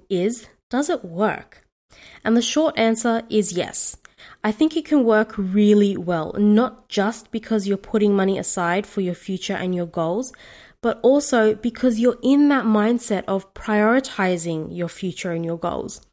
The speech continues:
And then you have to make do for the rest of the time until your next paycheck,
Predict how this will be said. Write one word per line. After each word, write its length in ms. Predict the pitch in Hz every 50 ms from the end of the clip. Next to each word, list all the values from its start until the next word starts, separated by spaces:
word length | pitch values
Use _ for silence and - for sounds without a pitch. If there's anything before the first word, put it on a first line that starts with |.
| _ _ _ _ _ - - - - - -
And 180 | - 233 233 233
then 140 | 247 262 269
you 100 | 277 254
have 200 | 226 247 240 -
to 120 | - 226
make 480 | 214 208 208 208 220 214 - - - -
do 420 | 226 226 240 220 185 175 180 180 - _
for 160 | _ - 214
the 120 | 196 196 185
rest 400 | 175 180 202 202 202 - - 226
of 120 | 202 180
the 80 | 180 196
time 360 | - - 202 190 185 185 185
until 240 | 185 - - 196 202
your 140 | 190 180
next 260 | 175 175 - - - -
paycheck, 540 | - 202 208 208 208 - 175 - - -